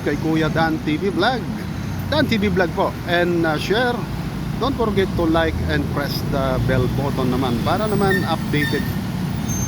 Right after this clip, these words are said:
kayo sa aking mga binabahaging mga vlogs. Alright, muli, hanggang dito na lang muna.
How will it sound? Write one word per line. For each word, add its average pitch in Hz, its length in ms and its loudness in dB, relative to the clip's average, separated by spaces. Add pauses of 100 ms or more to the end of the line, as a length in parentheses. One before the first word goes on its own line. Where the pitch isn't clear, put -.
(380)
kayo 139 320 2
sa 135 300 0
aking 135 260 -2
mga 127 560 -2 (240)
binabahaging 135 1000 0 (920)
mga 123 240 0 (160)
vlogs. 107 540 -2 (260)
Alright, 202 380 2 (160)
muli, 254 340 0 (560)
hanggang 160 320 2
dito 185 300 0
na 185 80 2
lang 190 260 2 (140)
muna. 247 360 2